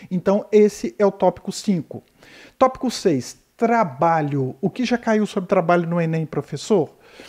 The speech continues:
enem dois mil e cinco, o trabalho infantil na realidade brasileira. enem dois mil e dez,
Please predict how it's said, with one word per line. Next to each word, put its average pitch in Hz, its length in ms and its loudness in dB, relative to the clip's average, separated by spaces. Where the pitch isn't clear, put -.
enem 208 320 6
dois 220 220 6
mil 226 160 6
e 208 40 2
cinco, - 520 0
o 208 100 2
trabalho 208 880 2
infantil 233 920 0
na 196 80 0
realidade 175 640 0
brasileira. 151 720 -2
enem 226 360 4
dois 202 280 8
mil 226 200 6
e 226 60 4
dez, 156 500 2